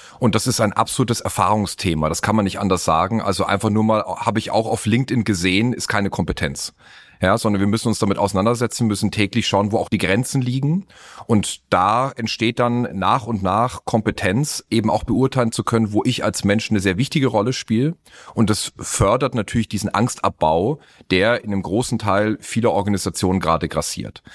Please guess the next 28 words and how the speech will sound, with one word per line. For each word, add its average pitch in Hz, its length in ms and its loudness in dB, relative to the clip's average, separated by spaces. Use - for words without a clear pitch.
Und 95 80 4
deswegen 110 160 2
möchte 131 180 0
ich 123 40 2
an 117 60 0
der 117 140 0
Stelle 123 300 -2
auch, 110 120 -4
auch 117 100 0
nochmal 110 260 2
Mut 131 280 0
machen, 113 360 0
weil 110 120 2
was 113 200 -4
wir 131 100 0
sehr 131 220 0
stark - 240 0
sehen, 113 340 0
ist, 120 220 -2
dass 113 160 -2
Menschen 110 280 0
glauben, 110 580 2
dass 107 200 0
es 110 240 -2
sehr 101 480 2
um 110 240 0
Technologie 107 640 0
geht, 107 540 0